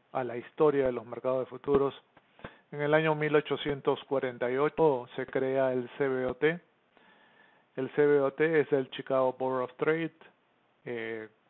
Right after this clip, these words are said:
por su nombre se pueden dar cuenta que está en la ciudad de Chicago. <clears throat> Y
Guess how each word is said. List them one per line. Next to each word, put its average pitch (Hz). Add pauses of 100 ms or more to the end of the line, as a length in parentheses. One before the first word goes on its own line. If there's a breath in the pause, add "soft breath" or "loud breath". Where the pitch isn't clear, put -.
(380)
por 117
su 131
nombre 151
se 139
pueden 127
dar 123
cuenta 127
que 123
está 123
en 123
la 120
ciudad 120
de 117
Chicago. 147 (520)
<clears throat> -
Y 175